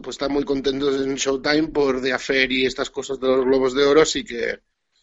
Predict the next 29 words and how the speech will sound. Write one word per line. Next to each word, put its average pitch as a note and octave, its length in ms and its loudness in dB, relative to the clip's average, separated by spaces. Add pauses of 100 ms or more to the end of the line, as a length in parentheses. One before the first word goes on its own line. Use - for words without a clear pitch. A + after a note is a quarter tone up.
(420)
estuvo D#3+ 340 8
muy D3+ 180 10
bien C#3 480 4
todos D3+ 160 4
los C#3+ 120 4
paneles D3 500 2
y C3+ 300 2
nada, C3+ 160 0
están C#3 200 -4
muy C3 140 0
contentos B2+ 640 -4
y B2 380 -2
es A#2 100 -6
genial B2 440 0
todo. A#2 300 -4 (1000)
Y, G3 260 8
eh, D3 580 10
hoy, G3 400 6 (880)
que - 120 -6
hemos D3 160 0
tenido C#3 640 2 (500)
el C3+ 260 4
de, C3+ 320 6
mm, B2 800 -2 (200)
bueno, C#3 340 4
internet, D#3 600 6
digital D3 400 0
y D3+ 60 2
tal, F#3 220 0